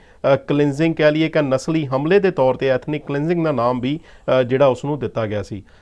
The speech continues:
ਸਰਦਾਰ ਅਵਤਾਰ ਸਿੰਘ ਜੀ, ਕੀ ਕਹੋਗੇ, ਕੀ ਜਿਹੜੇ ਹੁਣ ਸਰਕਾਰੀ ਮੁਲਾਜ਼ਮ ਨੇ ਉਹਨਾਂ ਦੇ ਘਰ ਤੇ ਵੀ, ਅ, ਇਹ ਬੁਲਡੋਜ਼ਰ ਮਾਡਲ ਚੱਲੇਗਾ? ਤੇ ਦੂਜੇ ਬੰਨੇ ਹਾਈ ਕੋਰਟ ਨੇ ਵੀ ਜਿਹੜਾ ਨੋਟਿਸ ਜਾਰੀ ਕੀਤਾ ਹੈ ਕਿ ਇਹਦੇ ਤੇ ਸਾਨੂੰ ਜਵਾਬ ਦਿਓ, ਕਿਉਂਕਿ ਸੁਪਰੀਮ ਕੋਰਟ ਨੇ ਜਿਹੜੀ ਹੈ ਰੋਕ ਲਗਾਈ ਹੋਈ ਹੈ।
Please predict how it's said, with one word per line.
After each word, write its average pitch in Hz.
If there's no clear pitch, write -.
ਸਰਦਾਰ 156
ਅਵਤਾਰ 175
ਸਿੰਘ 185
ਜੀ, 190
ਕੀ 156
ਕਹੋਗੇ, 135
ਕੀ 165
ਜਿਹੜੇ 151
ਹੁਣ 156
ਸਰਕਾਰੀ 160
ਮੁਲਾਜ਼ਮ 139
ਨੇ 127
ਉਹਨਾਂ 170
ਦੇ 196
ਘਰ 165
ਤੇ 151
ਵੀ, 165
ਅ, 143
ਇਹ 156
ਬੁਲਡੋਜ਼ਰ 135
ਮਾਡਲ 147
ਚੱਲੇਗਾ? 156
ਤੇ 175
ਦੂਜੇ 147
ਬੰਨੇ 180
ਹਾਈ 147
ਕੋਰਟ 180
ਨੇ 180
ਵੀ 180
ਜਿਹੜਾ 160
ਨੋਟਿਸ 143
ਜਾਰੀ 131
ਕੀਤਾ 127
ਹੈ 135
ਕਿ 143
ਇਹਦੇ 135
ਤੇ 139
ਸਾਨੂੰ 123
ਜਵਾਬ 120
ਦਿਓ, 143
ਕਿਉਂਕਿ 147
ਸੁਪਰੀਮ 160
ਕੋਰਟ 165
ਨੇ 151
ਜਿਹੜੀ 127
ਹੈ 143
ਰੋਕ 113
ਲਗਾਈ 104
ਹੋਈ 98
ਹੈ। -